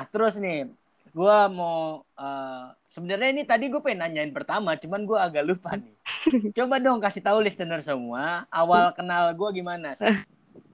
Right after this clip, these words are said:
Speaker 2: awal
Speaker 1: Coba,
Speaker 2: kenal,
Speaker 1: coba.
Speaker 2: awal kenal lu, eh, awal, eh, mungkin awal, awal,
Speaker 1: Iya, boleh, boleh, nggak apa-apa, nggak apa-apa. Emang,
Speaker 2: Gua
Speaker 1: emang harus dihina,
Speaker 2: Oh,
Speaker 1: harus
Speaker 2: gitu.
Speaker 1: dihina ya, terus. Iya,
Speaker 2: <laughs> Jadi
Speaker 1: iya, itu.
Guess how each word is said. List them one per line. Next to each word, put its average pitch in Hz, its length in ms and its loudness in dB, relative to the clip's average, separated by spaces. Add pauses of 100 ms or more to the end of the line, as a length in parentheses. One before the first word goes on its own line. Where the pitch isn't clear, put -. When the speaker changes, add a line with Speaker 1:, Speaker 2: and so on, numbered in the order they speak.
(600)
Speaker 2:
awal 220 160 6
Speaker 1:
Coba, 226 160 4
Speaker 2:
kenal, 220 240 4
Speaker 1:
coba. - 80 2 (240)
Speaker 2:
awal 226 320 8
kenal 226 300 4 (100)
lu, 277 60 6 (720)
eh, 247 320 4
awal, 254 240 8
eh, 269 160 4
mungkin 285 240 6
awal, 277 240 8
awal, 240 200 4 (2250)
Speaker 1:
Iya, 220 160 2
boleh, 262 240 6
boleh, 208 240 2
nggak 196 160 0
apa-apa, 262 240 -2
nggak 131 80 -6
apa-apa. 131 180 -12 (140)
Emang, 226 240 -2
Speaker 2:
Gua 285 100 8 (220)
Speaker 1:
emang 220 240 4
harus 185 80 -2
dihina, 226 380 4 (100)
Speaker 2:
Oh, 277 160 6
Speaker 1:
harus 254 80 8
Speaker 2:
gitu. 233 240 6
Speaker 1:
dihina 269 160 4
ya, 277 160 6
terus. - 200 0 (360)
Iya, 156 220 2 (220)
Speaker 2:
<laughs> - 200 -2
Jadi 254 160 4
Speaker 1:
iya, 156 160 6
itu. 156 220 0